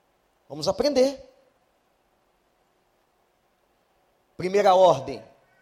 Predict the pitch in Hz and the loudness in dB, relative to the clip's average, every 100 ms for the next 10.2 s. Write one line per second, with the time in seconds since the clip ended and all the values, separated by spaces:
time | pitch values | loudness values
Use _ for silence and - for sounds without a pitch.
0 | _ _ _ _ _ _ _ _ _ _ | _ _ _ _ _ _ _ _ _ _
1 | _ _ _ _ _ _ _ 147 165 202 | _ _ _ _ _ _ _ -12 -4 -2
2 | - 175 180 180 135 180 175 165 135 175 | -2 0 0 -2 -8 -6 -4 -6 -12 -12
3 | 175 165 160 - 139 107 90 _ _ _ | -10 -10 -10 -10 -12 -12 -14 _ _ _
4 | _ _ _ _ _ _ _ _ _ _ | _ _ _ _ _ _ _ _ _ _
5 | - - 165 143 208 220 202 185 190 185 | -10 -8 -8 -10 -6 -6 -2 0 0 -2
6 | 147 170 160 147 143 202 202 190 190 - | -8 -4 -4 -6 -12 -8 -8 -6 -6 -8
7 | 180 160 175 - 202 156 202 - 175 - | -12 -12 -12 -12 -16 -10 -10 -10 -18 -14
8 | 185 156 - 98 _ _ _ - 170 175 | -10 -10 -10 -14 _ _ _ -12 -10 -10
9 | 151 160 175 - 190 190 - 165 165 - | -8 -8 -8 -10 -10 -12 -10 -10 -10 -10
10 | - | -10